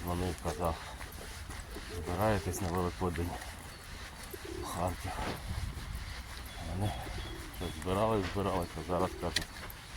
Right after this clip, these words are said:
гучно у вас у Харкові. Ось ми боїмося, куди ти нас тягнеш. Пташка. Ой, я не розумію. Куди, що,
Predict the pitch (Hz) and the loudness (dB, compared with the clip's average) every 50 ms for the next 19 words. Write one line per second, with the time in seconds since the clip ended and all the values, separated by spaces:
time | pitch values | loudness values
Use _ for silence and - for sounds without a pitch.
0 | - - - - - - - - 82 110 165 180 - - - 95 92 85 80 80 | -6 -6 -8 -10 -10 -6 -2 0 4 6 6 6 4 2 0 2 2 2 2 0
1 | 82 - - 87 - - 87 87 - - - 87 80 73 - - - - - - | 0 -2 -2 -2 -2 0 -2 -2 -2 -2 -4 -4 -2 -2 -4 -6 -8 -10 -10 -10
2 | - - - - - - - - - - - - - - - - - - - - | -10 -12 -12 -12 -10 -10 -10 -10 -10 -10 -8 -8 -8 -8 -8 -10 -10 -10 -8 -8
3 | - - - - 101 95 - - 95 95 92 85 95 98 98 98 101 101 87 80 | -10 -8 -6 -4 -4 -2 0 0 0 2 2 2 2 4 4 4 6 4 4 2
4 | - - 80 - - 87 78 107 104 - 95 90 98 98 95 - - - 101 90 | 0 -2 -6 -4 -4 -2 0 0 2 2 2 2 2 2 0 0 0 4 4 4
5 | - - - 76 - - - - - - - - - - - - - - - - | 4 2 -2 -4 -4 -4 -4 -4 -4 -6 -6 -8 -10 -10 -10 -10 -8 -8 -8 -8
6 | - - - - - - - - - - - - - - - - - - - - | -8 -10 -10 -10 -8 -6 -4 -2 0 0 0 -2 -4 -6 -6 -8 -8 -6 -4 -4
7 | - - - - - - - - - - - - - - - - - - 73 - | -4 -2 -4 -4 -6 -6 -6 -6 -6 -6 -4 -4 -6 -6 -6 -4 -4 -2 -2 0
8 | - - - - - - - 78 69 - - - - - - - - - - - | 2 4 4 6 4 4 4 2 2 2 0 -4 -6 -4 -2 -2 -2 0 0 -2
9 | - - - - - - - - - - - - - - - - - - - - | -2 2 2 2 2 2 -4 -6 -6 -8 -6 -6 -6 -6 -6 -4 -2 -2 -2 0
10 | - - 113 110 98 90 - - - - - - - 98 92 90 90 87 85 90 | 0 2 2 2 4 2 2 0 -2 -4 -4 -2 0 2 2 2 2 2 2 2
11 | 87 85 82 85 85 82 80 - - - - - - - - - - - - - | 2 4 4 2 2 0 0 -4 -6 -8 -8 -6 -6 -6 -6 -8 -8 -6 -4 -4
12 | - - - - - - - - - - - - - - - - - - - - | -4 -4 -4 -6 -6 -6 -6 -4 -4 -6 -6 -6 -8 -8 -8 -8 -8 -8 -8 -6
13 | - 80 80 85 123 123 110 - - - - - - - - - - - - - | -4 -2 2 6 6 6 6 4 -2 -4 -6 -6 -6 -6 -6 -6 -6 -4 -2 0